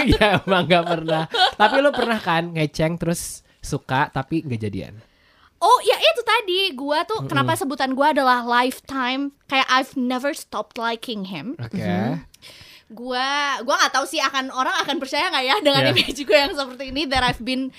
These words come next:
Speaker 2: uh, I can say maybe it's my very first deep love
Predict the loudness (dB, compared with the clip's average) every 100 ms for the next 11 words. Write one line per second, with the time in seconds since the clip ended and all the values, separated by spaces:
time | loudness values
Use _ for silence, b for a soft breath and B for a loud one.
0 | B B B B B _ 2 4 4 2
1 | 0 0 -2 -6 -6 -8 -6 -6 -6 -8
2 | -6 -4 -4 -6 -8 -8 -8 -8 -10 -10
3 | -8 -10 -10 -12 -12 _ -12 -10